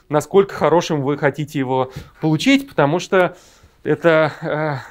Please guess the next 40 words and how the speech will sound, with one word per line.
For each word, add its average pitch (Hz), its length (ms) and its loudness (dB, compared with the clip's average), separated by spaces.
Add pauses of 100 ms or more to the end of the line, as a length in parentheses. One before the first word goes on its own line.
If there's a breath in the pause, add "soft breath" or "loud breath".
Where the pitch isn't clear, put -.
(960 loud breath)
э, 135 640 -16
вот 143 260 0
с-, - 180 -6
сколько 151 320 2
вы 151 80 6
можете 156 300 0
ячеек 147 580 2
на 143 180 2
вашу 135 260 0
хэш-таблицу 143 680 -2
уделить, 196 640 0
это - 260 -4
позволит 170 480 0
вам 156 340 0 (340 soft breath)
большее 151 380 2
количество 139 440 -2
элементов 165 460 0
разместить, 143 480 -2
сохранив 151 400 -2
хорошее 143 340 0
время 131 240 -2
поиска. - 440 -16 (380 loud breath)
Ну 269 140 4
вот, 185 260 0 (300 loud breath)
э, 160 140 -2
хорошо, 156 400 0
это 196 320 0
у 156 160 0
нас 165 160 2
получилось, 254 580 2
а 196 80 4
теперь, 233 280 0
э, 165 440 -2
собственно, 156 560 -2
в-, - 220 -14
вторая, 247 500 4
э, 143 840 -2
э, 139 40 0
второй 240 300 2
случай — 247 580 -4